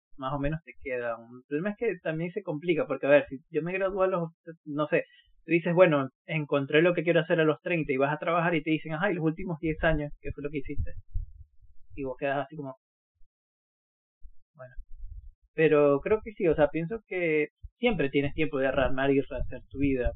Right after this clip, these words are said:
pero creo que hasta los veinticinco, treinta años es como que esa última etapa que de realmente, porque bueno,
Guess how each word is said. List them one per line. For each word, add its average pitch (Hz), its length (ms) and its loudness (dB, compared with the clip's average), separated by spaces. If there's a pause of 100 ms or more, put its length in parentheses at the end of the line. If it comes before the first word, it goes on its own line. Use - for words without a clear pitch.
(320)
pero 139 220 0
creo 156 200 0
que 196 80 -8
hasta 190 160 -4
los 160 180 2
veinticinco, 143 580 -4
treinta 165 400 -2
años 165 220 -6
es 143 100 -12
como 147 240 -12
que 135 120 -10
esa 143 240 -4
última 147 500 -2
etapa 135 580 -4
que 127 260 -4
de 131 180 -4 (160)
realmente, 139 800 0 (640)
porque 175 200 -4
bueno, 220 200 0